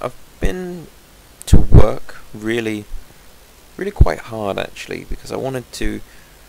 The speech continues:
have something ready for the video. So I thought I'd nice open up. Hopefully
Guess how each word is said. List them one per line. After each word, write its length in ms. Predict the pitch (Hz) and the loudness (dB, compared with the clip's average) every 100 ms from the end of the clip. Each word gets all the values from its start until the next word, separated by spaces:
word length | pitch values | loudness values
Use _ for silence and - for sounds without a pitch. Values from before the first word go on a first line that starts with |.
| - - - - - - - - | -20 -20 -20 -20 -20 -20 -20 -16
have 260 | 110 107 - | -10 -4 -2
something 240 | 110 101 | -2 -6
ready 380 | 104 107 107 101 | -10 -8 -8 -10
for 160 | - 101 | -10 -12
the 80 | |
video. 400 | 98 107 113 135 147 - - - - - - - - | -8 -8 -8 -8 -10 -10 -12 -14 -20 -20 -20 -20 -12
So 180 | - | -10
I 20 | - | -6
thought 300 | - - - | -4 -6 -8
I'd 180 | - | -16
nice 340 | - - - - - | -18 -18 -20 -20 -16
open 320 | 123 117 - 110 | -10 4 6 6
up. 180 | 107 - - | 4 8 8
Hopefully 640 | 220 - - 101 98 | 8 -6 -12 -12 -12